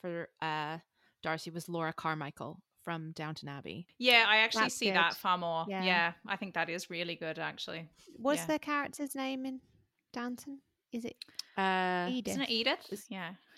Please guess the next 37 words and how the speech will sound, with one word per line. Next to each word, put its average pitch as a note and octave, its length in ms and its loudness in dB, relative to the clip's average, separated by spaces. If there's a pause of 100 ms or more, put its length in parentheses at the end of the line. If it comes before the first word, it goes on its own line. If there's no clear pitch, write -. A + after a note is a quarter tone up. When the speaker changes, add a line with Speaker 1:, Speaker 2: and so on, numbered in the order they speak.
Speaker 2:
<laughs> B4+ 280 -10
Poor A#3+ 280 6
Speaker 3:
She's, C4+ 120 2
Speaker 2:
old B3+ 240 4
Speaker 3:
yeah. G3+ 320 0
Speaker 2:
Edith. G#3+ 200 -4 (100)
Speaker 1:
Yeah. C#3+ 180 -8 (220)
Speaker 3:
Yeah. G3 340 -4 (140)
She's D4+ 300 2
lovely. B3+ 420 2
She's A3 260 -4
got A3+ 280 0
a - 20 -10
great, G#3 440 0 (580)
a A3+ 100 0
really A3+ 220 2
kind G3+ 680 -4 (240)
face. - 600 -6 (520)
<laughs> - 40 -16 (880)
Speaker 2:
Darcy G#3 420 0
throughout G3 360 0
the F#3 80 -8
book F3 340 -4
is G3 120 -12
in G#3 80 -6
a G#3 120 -4 (140)
really A3 320 0
hot, G3 300 -4 (120)
kind A#3 260 2
of C#4 80 -4
terrible F#3+ 420 0
relationship. F3 560 -4
You F#3+ 120 -6
get A3+ 160 0
hints A3+ 380 -2
of D#3 100 -4
it. - 220 -6